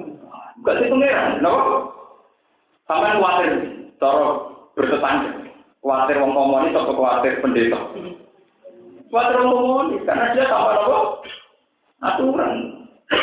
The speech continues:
Sebab itu Kanjeng Nabi zaman Romawi menang ngalahno Persia, dia seneng. Sing disebut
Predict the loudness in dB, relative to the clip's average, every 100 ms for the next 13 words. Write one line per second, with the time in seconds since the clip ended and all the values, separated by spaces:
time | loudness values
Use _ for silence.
0 | -2 -6 -10 -18 -20 _ _ _ _ _
1 | _ _ _ _ _ _ _ _ _ -8
2 | 0 0 0 0 0 0 0 0 -2 -2
3 | -2 -2 0 0 0 -2 -2 0 0 -2
4 | -2 -4 -2 -2 -2 0 0 0 -4 -4
5 | -4 -4 -4 -2 0 0 0 0 0 -2
6 | -4 -4 -4 -4 0 0 0